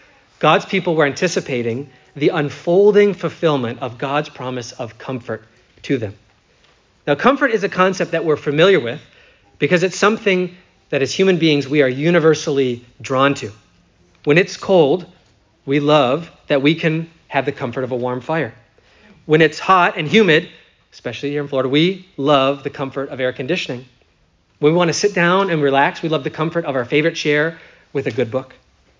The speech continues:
When we want a good night's sleep, we have that pillow,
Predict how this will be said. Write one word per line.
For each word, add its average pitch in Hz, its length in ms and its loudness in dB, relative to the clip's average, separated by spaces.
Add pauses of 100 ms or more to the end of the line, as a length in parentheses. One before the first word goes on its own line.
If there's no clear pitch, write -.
(260)
When 139 120 2
we 156 120 2
want 160 240 4
a 147 80 -2
good 139 260 2
night's 156 260 -4
sleep, - 300 -6 (480)
we 135 80 -8
have 139 200 0
that 151 220 -2
pillow, 151 460 -4